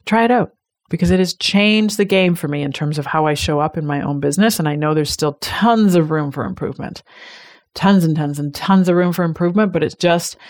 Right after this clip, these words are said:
really cut through so much of that confusion and overwhelm and the fear. I'm really going, "Okay, yep, this feels uncomfortable because this is a C E O thing, but I'm gonna do a really good job and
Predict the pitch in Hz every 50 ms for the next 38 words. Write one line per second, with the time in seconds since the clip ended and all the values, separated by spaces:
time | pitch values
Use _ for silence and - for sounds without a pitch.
0 | - - - - _ - 160 175 180 180 180 175 156 - - - 185 165 - -
1 | - - 156 151 143 - - 165 165 165 175 170 - - - - 147 139 143 143
2 | 147 147 - - - 160 151 - - 160 156 151 151 156 156 147 139 - - 143
3 | 139 156 160 175 180 190 202 196 - 156 151 139 135 - - - - 156 156 170
4 | 214 254 302 339 - _ _ _ _ _ _ _ _ - 175 165 175 175 175 170
5 | 175 170 170 175 - 202 - 190 190 165 160 165 180 - _ _ - - - -
6 | - - - _ _ - 185 190 185 - - 180 175 - - 196 190 202 208 196
7 | - - - - 233 247 247 - - 185 160 147 147 143 190 247 285 285 - _
8 | _ _ _ 180 156 - - - 170 170 165 180 170 170 170 170 165 160 - -
9 | 185 170 - 180 175 175 180 - - 151 151 190 240 - - _ _ _ _ _
10 | _ _ _ _ _ _ _ _ _ _ _ _ _ - 160 156 156 156 156 156
11 | 156 151 151 147 151 147 143 131 - 160 170 196 208 196 170 170 165 165 170 165
12 | 190 180 160 - 156 135 139 - 180 190 - - _ _ _ _ _ _ _ 190
13 | 208 208 180 175 202 214 208 - - -